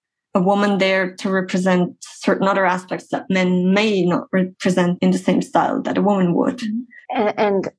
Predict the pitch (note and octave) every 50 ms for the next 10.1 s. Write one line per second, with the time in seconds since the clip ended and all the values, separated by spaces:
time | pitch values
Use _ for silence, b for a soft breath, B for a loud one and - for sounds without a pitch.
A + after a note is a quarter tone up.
0 | _ - A3 A3 - - - A3 A3 G3+ G3 G3 G3+ - G3+ G3+ F#3+ - G#3 G3+
1 | G3 - G3+ F#3+ - - F#3+ G3 G3+ F#3+ F#3 F#3+ - F#3+ F#3 F3+ - F#3+ F3+ -
2 | - F3+ F3 E3+ E3 F#3+ G#3 G3+ E3 - F3+ F#3+ F#3 F3+ F#3 G3 - - G#3 G3
3 | - - G#3+ G3 F3 E3+ E3+ E3+ E3 E3 - - _ _ _ _ G3+ F3+ F3+ F3+
4 | G3 A3+ B3 A#3+ A3 G3 F#3 F3 F3 F3 E3+ E3+ E3+ F3 - _ - - - -
5 | G#3+ G#3+ G3+ G3+ F#3+ F#3+ F3 F#3 F3+ - - G#3+ G3+ G3 F#3+ F#3 E3+ F3 E3+ F3
6 | G3 G3 A3+ C#4+ E4 E4+ D#4+ B3 G#3+ G3 F3 E3+ E3+ - - - F3+ E3+ F3+ F3
7 | E3+ F3 F3+ F3 E3+ D3+ D3 D#3+ E3 - b b b b b _ - G3 G3+ F#3
8 | G#3 G3+ - G3 E3 - - - G#3+ G3+ G3 F#3+ E3+ - - F3 F3 F3 E3+ E3
9 | E3+ E3 D#3+ E3+ D#3+ D#3 D#3 D#3+ D#3+ D#3+ - F#3+ G3+ - - A#3 G#3+ G3 - -
10 | F3